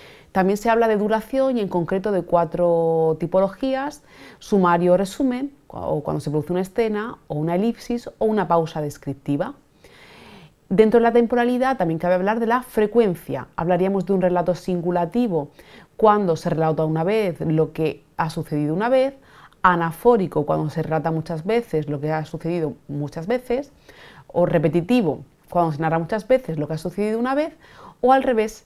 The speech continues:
la silepsis cuando se, eh, narra una vez lo que ha sucedido muchas veces. Pasamos a leer unos párrafos en concreto del trece al dieciséis.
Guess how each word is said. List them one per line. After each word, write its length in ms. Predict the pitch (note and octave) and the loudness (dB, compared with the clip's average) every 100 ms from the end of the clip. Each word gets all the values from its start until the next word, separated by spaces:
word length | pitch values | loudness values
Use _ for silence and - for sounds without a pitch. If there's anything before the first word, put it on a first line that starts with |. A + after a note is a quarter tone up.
| - | -6
la 160 | F#3+ | -6
silepsis 600 | F#3+ G3+ F#3 F#3 F#3+ F#3 | -2 -2 -2 -4 -8 -8
cuando 260 | - F3+ F3+ | -6 -4 -4
se, 360 | - F#3 F#3+ - | -2 -2 -2 -6
eh, 440 | E3 D#3+ D#3 D3+ - | -4 -2 -2 -2 -4
narra 260 | D#3 D#3+ E3 | -6 -4 -4
una 160 | G3+ | -2
vez 220 | A3 B3+ | -2 -4
lo 120 | A3+ F3+ | -4 -4
que 60 | |
ha 60 | F#3+ | -6
sucedido 480 | - F3+ F#3 G#3 - | -6 -6 -4 -4 -6
muchas 360 | G#3+ G3+ C#3 C3+ | -8 -6 -8 -10
veces. 480 | B2+ B3+ D4 - _ _ _ _ _ _ _ _ _ _ _ _ | -8 -8 -8 -12 _ _ _ _ _ _ _ _ _ _ _ _
Pasamos 400 | - F#3 G#3 G#3+ | -6 -4 -4 -2
a 60 | A3 | -2
leer 440 | G3+ G#3 A3+ A#3+ - | 0 2 2 0 -2
unos 300 | F#3+ F3+ - | -2 -2 0
párrafos 580 | A3 A3+ - - F#3+ | 0 0 -4 -8 -6
en 120 | G3 E3 | -6 -4
concreto 400 | E3 E3+ F3 F#3+ | -4 -4 -4 -2
del 220 | D#3+ D3+ | -2 -2
trece 400 | F3+ F#3 G3 F3+ | -2 -2 -6 -6
al 140 | E3+ E3 | -6 -4
dieciséis. 600 | D3+ D3 - C#3+ - | -6 -8 -10 -18 -20